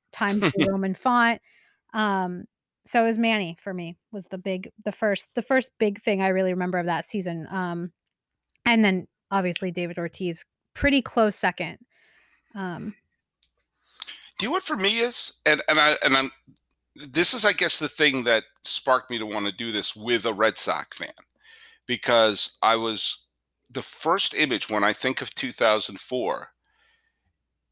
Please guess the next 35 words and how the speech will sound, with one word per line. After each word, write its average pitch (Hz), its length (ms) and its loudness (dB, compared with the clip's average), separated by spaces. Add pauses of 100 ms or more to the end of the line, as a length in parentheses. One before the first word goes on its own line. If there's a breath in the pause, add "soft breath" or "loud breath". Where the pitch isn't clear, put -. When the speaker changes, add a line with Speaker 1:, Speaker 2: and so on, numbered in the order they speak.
(140)
Speaker 2:
and 113 140 2
it 113 60 2
surprised 196 680 4
me 92 140 -2
that 92 180 -10
this 101 180 -6
was 101 100 -12
the 95 60 -12
first - 320 -6
image 85 280 -8
I 76 100 -10
had 87 200 0
in 78 120 -16
my 85 100 -2
head 80 280 -4
of - 120 -20
two 101 120 -10
thousand 78 420 -8
four, - 380 -14 (800)
is 131 320 2
the 139 100 -2
Johnny 139 360 2
Damon 127 360 2
grand 113 320 2
slam 101 400 -2
in 92 120 -6
Game 98 240 -6
Seven 92 440 -4
against 87 360 -6
the 87 80 -12
Yankees. - 640 -8 (840)
That 120 200 4 (300)
moment 113 560 4 (960)
was 104 640 -2
a 101 440 0